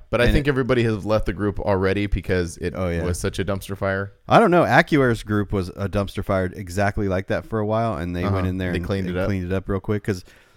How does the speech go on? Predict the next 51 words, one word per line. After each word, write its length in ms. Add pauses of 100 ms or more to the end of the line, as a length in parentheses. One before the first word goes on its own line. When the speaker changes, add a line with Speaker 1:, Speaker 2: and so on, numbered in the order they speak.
(300)
Speaker 2:
mine, 520 (360)
I 120
still 260
get 160
those, 280
but 200
my, 140
I 140
have 160
my 120
group 320
setting 280
to 80
where 100
if 80
anyone 260
posts, 300
I 40
have 100
to 100
approve 360
it. 160 (320)
Speaker 1:
Oh, 500
that's 200
a 40
good 140
idea. 340 (100)
Speaker 2:
Yeah, 260
so 340
it, 200
they 120
just 220
go 200
in 100
there, 180
and 160
then 260 (540)
I 100
just 160
have, 200
there's 180
a 100
million 320
posts 300
in 80
there, 100
and 80
I 60
just 220
click 260
all 340